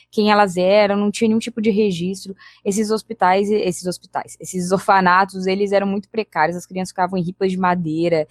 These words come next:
congeladas, não tinham comida, muitas morriam, assim, de inanição, de, de, de doenças. Então, era uma coisa muito bizarra, e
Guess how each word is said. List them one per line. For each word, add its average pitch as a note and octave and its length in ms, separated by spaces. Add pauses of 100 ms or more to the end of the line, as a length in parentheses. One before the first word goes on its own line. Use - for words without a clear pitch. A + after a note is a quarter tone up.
(280)
congeladas, F3 760
não F#3+ 100
tinham F#3+ 200
comida, F3+ 840
muitas A3+ 380
morriam, G#3 640
assim, F#3 280
de F3+ 120
inanição, F3+ 880
de, E3+ 200 (240)
de, F3 220 (340)
de F3+ 240
doenças. F#3 1160
Então, A3 140
era A#3+ 80
uma C#4 100
coisa C#4+ 160
muito B3 340
bizarra, A3+ 520 (340)
e A#3 380